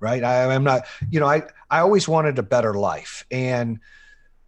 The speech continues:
you know, Hannah, having my daughter, just,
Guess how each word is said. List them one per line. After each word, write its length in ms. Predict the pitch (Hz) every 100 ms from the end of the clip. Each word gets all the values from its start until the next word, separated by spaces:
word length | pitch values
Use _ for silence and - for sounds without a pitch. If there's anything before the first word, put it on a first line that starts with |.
| _ _
you 100 | 165
know, 140 | 147 135
Hannah, 540 | - 170 175 156 131
having 400 | 123 156 143 120
my 160 | 120 123
daughter, 380 | 113 120 113 101
just, 380 | 113 - -